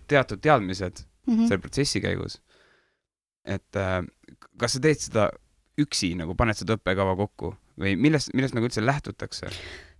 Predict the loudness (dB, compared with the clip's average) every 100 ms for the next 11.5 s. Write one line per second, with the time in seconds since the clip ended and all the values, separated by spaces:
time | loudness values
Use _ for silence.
0 | _ 8 10 10 8 6 6 6 8 8
1 | 8 6 6 4 2 -8 2 4 4 4
2 | 4 6 6 6 4 2 2 6 8 10
3 | 8 6 6 4 0 -2 2 4 6 6
4 | 6 4 0 -6 -8 -10 -16 -14 -2 2
5 | 2 2 -2 -6 -10 -4 -2 0 -2 -6
6 | 4 8 10 10 8 4 -6 -18 -20 -20
7 | _ 4 6 6 4 4 2 0 -2 -6
8 | -10 -20 -20 _ _ _ _ _ _ _
9 | _ 0 0 2 2 2 4 4 2 0
10 | 2 2 -2 0 2 8 10 10 8 6
11 | 4 2 4 6 4